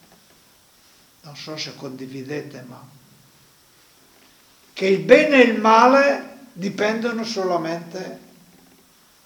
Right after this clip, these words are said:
dall'uomo e dalla donna. Ma le cose non stanno così, a me pare.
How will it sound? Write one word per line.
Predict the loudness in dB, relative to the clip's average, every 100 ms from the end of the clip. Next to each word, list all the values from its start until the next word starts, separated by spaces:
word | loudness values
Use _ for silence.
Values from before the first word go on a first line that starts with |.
| _ _
dall'uomo | -16 -14 -12 -10 -10 -12
e | -14
dalla | -12 -12
donna. | -14 -18 -20 -20 -20 -20 -20 _ _ _ _ _ _ _ _ _ _ _ _ _ _ _ _ _ _ _ _ _ _
Ma | -4
le | -2
cose | 0 0 0 -2
non | -4
stanno | -8 -8 -8 -8 -10
così, | -12 -14 -14 -18 -20 -20 -20 -20 _ _ -20 -20
a | -14
me | -12
pare. | -12 -10 -12 -12 -18